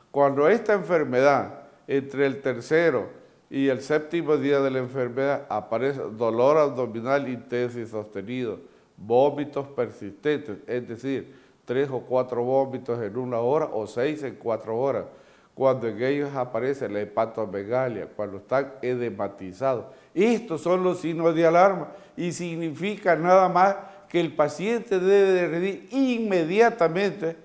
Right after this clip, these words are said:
líquidos por la vía intravenosa. Es decir, que los médicos de la atención primaria, si tienen disponible, le van a, a tomar una vena y van a iniciar la administración de suero.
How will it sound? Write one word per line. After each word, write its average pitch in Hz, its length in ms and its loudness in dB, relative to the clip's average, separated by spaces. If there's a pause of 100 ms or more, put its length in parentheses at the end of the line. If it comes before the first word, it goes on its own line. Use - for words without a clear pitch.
(360)
líquidos 170 580 -2
por 147 180 -2
la 131 100 4
vía 143 180 0
intravenosa. 127 680 0 (520)
Es 123 180 -2
decir, 127 460 -2 (520)
que 151 540 0
los 113 240 -4
médicos 139 460 -2
de 151 80 0
la 151 80 -2
atención 147 460 -2
primaria, 156 500 0
si 107 160 -10
tienen 123 380 -6
disponible, 151 640 -4
le 120 160 -2
van 120 320 -2
a, 135 200 4
a 117 260 -8 (220)
tomar 143 360 2
una 160 180 2
vena 160 340 -2 (320)
y 143 100 -4
van 190 260 4
a 190 40 -4
iniciar 175 640 0
la 123 200 2
administración 120 840 -6
de 107 120 -4
suero. - 360 -6